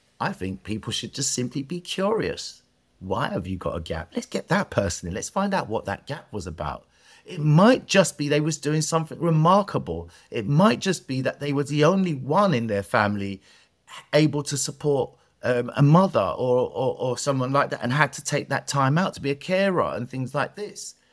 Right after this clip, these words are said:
You know, it's just people really do need to stop recruiting and start changing lives. Because if you do that,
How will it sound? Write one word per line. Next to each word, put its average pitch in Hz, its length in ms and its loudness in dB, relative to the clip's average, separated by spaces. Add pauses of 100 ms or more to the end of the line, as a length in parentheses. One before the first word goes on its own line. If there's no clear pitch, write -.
(340)
You 147 160 2
know, 117 260 0 (280)
it's 156 260 -4
just - 340 0
people 160 420 -6 (140)
really 151 360 6
do 110 220 -4
need 131 400 0
to 78 140 -6
stop - 720 0
recruiting 156 840 -2 (240)
and 123 120 0
start - 760 2
changing 131 560 -2
lives. 185 560 -2 (380)
Because 208 200 2
if 214 120 0
you 220 120 -2
do 208 240 2
that, 185 420 -2